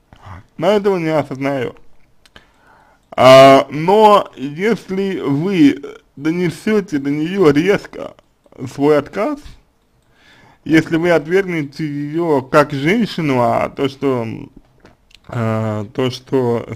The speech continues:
сейчас происходит, а, можно, можно, э, с уверенностью назвать, эм,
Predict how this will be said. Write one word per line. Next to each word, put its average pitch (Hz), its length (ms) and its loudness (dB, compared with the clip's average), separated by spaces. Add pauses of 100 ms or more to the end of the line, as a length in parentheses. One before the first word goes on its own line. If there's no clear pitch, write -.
сейчас 147 380 -2
происходит, 127 960 -8
а, 113 400 0
можно, 131 640 -4
можно, 120 1120 -4 (1200)
э, 60 280 -14 (800)
с - 200 -8
уверенностью 147 920 2
назвать, 135 720 2
эм, 120 1120 -2